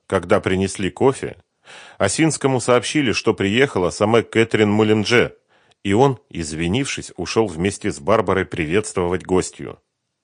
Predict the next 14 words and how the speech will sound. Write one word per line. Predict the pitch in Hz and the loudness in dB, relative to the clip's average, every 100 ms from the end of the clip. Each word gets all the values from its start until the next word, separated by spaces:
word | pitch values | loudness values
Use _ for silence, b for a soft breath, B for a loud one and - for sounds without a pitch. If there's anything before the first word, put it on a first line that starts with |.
| _ _ _ | _ _ _
Французская | - 92 98 - 120 - 107 98 | -8 -4 -4 -4 -8 -4 0 0
гостья | 82 117 - 69 65 b b | 0 -2 -2 -10 -14 b b
была | 76 98 92 104 | -2 0 2 2
звездой | 92 90 90 76 104 | 0 -4 -4 0 -2
первой | 95 104 104 95 | 0 2 2 0
величины | 87 98 95 - 98 120 98 B B B B B B | -2 -4 -4 -4 -2 0 -2 B B B B B B
и, | 104 | -2
по | 107 | 0
слухам, | - 113 135 90 73 | 0 -2 -2 -2 -4
ближайшим | 85 85 101 - 95 | -4 0 0 0 -2
другом | 80 98 135 85 | -2 -2 0 0
самого | 67 98 87 87 110 | 0 0 2 2 2
президента | - 82 85 82 92 101 | 0 -2 -4 -2 -2 -2
Франции. | - 113 95 73 - 57 50 | -2 0 0 -2 -14 -16 -18